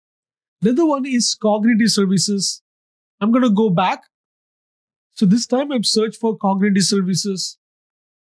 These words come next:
A general cognitive service resource that include computer vision along with many other cognitive services such as text analysis,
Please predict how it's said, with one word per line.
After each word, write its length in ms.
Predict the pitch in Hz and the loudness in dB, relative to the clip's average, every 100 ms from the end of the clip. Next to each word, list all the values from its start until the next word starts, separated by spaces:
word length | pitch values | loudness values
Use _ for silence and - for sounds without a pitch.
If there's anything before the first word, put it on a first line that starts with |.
| _ _ _ _ _ | _ _ _ _ _
A 100 | 196 | 0
general 540 | 190 147 247 294 320 330 | 2 2 0 -2 -2 0
cognitive 460 | 247 240 254 240 | -2 0 2 2
service 420 | 220 240 226 202 185 | 0 -2 0 0 2
resource 400 | 208 - 320 233 | 0 0 -2 0
that 220 | 208 202 | 0 0
include 420 | 190 175 202 165 | -2 0 -2 -2
computer 540 | 190 175 196 269 262 | -4 -4 0 2 2
vision 380 | 220 202 196 262 - - | 2 0 -2 -6 -12 -4
along 400 | 175 190 262 262 | 0 2 2 2
with 160 | 240 202 | 2 2
many 360 | 190 214 254 - | 0 2 -2 -2
other 360 | 202 196 220 | -2 0 -2
cognitive 500 | 214 202 180 190 180 | -2 -4 -2 0 0
services 680 | 170 190 180 180 196 170 - _ _ _ _ | -2 -2 -2 -2 -2 -4 -10 _ _ _ _
such 180 | - 165 | -4 0
as 180 | 196 170 | 0 0
text 400 | - 226 226 - | -2 -4 -4 -2
analysis, 720 | 214 208 208 202 214 208 - | 0 2 0 0 0 -2 -6